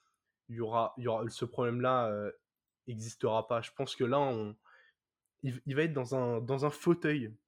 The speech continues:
Je le vois faire une saison à moins de douze interceptions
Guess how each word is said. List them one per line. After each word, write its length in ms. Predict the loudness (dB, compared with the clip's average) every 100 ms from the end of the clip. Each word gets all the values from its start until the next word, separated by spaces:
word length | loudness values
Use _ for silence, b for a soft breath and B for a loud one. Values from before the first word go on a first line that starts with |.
| _ _ _ _ _ _ _ -10
Je 180 | -2 2
le 60 |
vois 180 | 4 2
faire 260 | 2 0 0
une 100 | -2
saison 540 | -2 -2 -2 -4 -8 _ _ _ _ _ _ _
à 60 | 0
moins 160 | 2
de 120 | 2 0
douze 220 | -2 -2
interceptions 720 | -2 -4 -8 -12 -8 -8